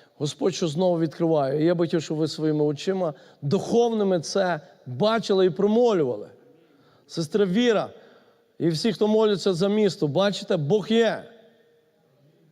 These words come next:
Бог є. Алілуя. Давайте встаємо на ноги. Благословений Господь.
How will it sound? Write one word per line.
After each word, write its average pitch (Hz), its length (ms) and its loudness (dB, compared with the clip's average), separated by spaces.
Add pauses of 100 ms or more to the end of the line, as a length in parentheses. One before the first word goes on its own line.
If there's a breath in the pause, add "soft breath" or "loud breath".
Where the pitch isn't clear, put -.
(120)
Бог 208 340 2
є. 254 440 2 (840)
Алілуя. 208 680 2
Давайте 226 460 2
встаємо 240 640 0
на 190 120 2
ноги. 170 440 0 (1000 soft breath)
Благословений 240 920 2
Господь. 226 840 0